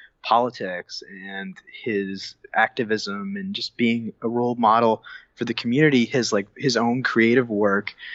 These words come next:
especially with battle rap, had taken a back burner. Now, since he's, like, s-, stepped away from elected politics,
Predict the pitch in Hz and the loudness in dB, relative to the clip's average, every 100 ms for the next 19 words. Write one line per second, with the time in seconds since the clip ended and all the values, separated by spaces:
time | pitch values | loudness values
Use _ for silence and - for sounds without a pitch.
0 | - - 120 - 113 101 98 123 107 101 | -14 0 0 2 0 2 4 6 4 2
1 | 110 - 113 - 110 110 _ _ - 101 | -2 -10 -12 -10 -10 -12 _ _ -10 -2
2 | 104 95 - 107 107 107 95 98 - 127 | 2 0 0 -4 -2 -2 -4 -8 -4 2
3 | 113 107 110 _ - - 139 131 - 123 | 2 2 -4 _ -14 -6 -6 -6 -6 -6
4 | 113 113 101 - _ - - - - 120 | -2 -2 -2 -6 _ -12 -10 -4 2 2
5 | - 131 120 123 143 139 120 113 107 104 | 4 2 4 4 2 0 -4 0 0 0
6 | 117 - 117 135 - 175 170 - | -2 0 2 4 2 0 0 -10